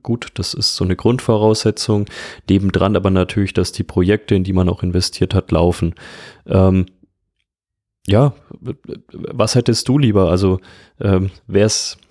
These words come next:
und das soll jetzt keine Forderung in deinen Arbeitgeber hier öffentlich sein, <laughs> sondern einfach nur,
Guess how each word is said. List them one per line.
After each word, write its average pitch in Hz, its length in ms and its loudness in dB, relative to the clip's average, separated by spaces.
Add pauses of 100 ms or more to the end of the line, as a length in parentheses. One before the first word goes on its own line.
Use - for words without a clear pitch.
(120)
und 104 100 0
das 107 80 0
soll 110 140 2
jetzt 117 160 2
keine 110 180 2
Forderung 113 440 0
in 92 60 -2
deinen 92 160 0
Arbeitgeber 95 520 0
hier 92 140 0
öffentlich - 360 -4
sein, 98 320 -6 (160)
<laughs> - 160 -4
sondern 131 460 2
einfach 107 420 -2
nur, 104 300 2